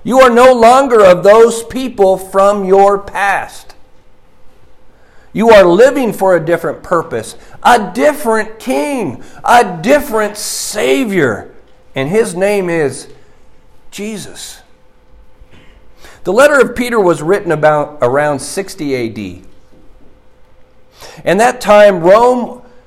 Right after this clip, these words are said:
considered Christianity an unapproved religion. Guess what? They were,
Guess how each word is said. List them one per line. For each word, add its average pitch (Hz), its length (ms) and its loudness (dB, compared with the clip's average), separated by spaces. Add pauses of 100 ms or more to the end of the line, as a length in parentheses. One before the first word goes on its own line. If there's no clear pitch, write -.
(840)
considered 165 640 -4
Christianity 135 920 -10
an 131 300 -10
unapproved 139 800 -4
religion. 185 680 -8 (2500)
Guess 196 260 -2
what? 208 560 -2 (3000)
They 165 320 -6
were, 214 500 -2